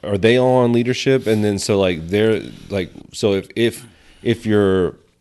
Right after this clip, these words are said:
you know, if you're, you know,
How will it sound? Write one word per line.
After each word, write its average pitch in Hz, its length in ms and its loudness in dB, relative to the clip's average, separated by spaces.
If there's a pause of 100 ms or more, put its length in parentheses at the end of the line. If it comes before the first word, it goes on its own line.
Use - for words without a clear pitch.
(520)
you 104 120 -4
know, 90 160 -2
if 85 160 -8
you're, 85 400 -2 (380)
you 92 140 -8
know, 76 280 -10